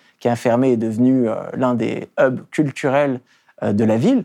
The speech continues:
Je pense aussi à, au quartier de Christiania, euh, à Copenhague, qui est d'une richesse culturelle phénoménale sur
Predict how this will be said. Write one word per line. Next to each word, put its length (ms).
Je 100
pense 220
aussi 240
à, 180
au 60
quartier 300
de 40
Christiania, 920
euh, 20
à 100
Copenhague, 600
qui 80
est 40
d'une 220
richesse 520
culturelle 480
phénoménale 680
sur 360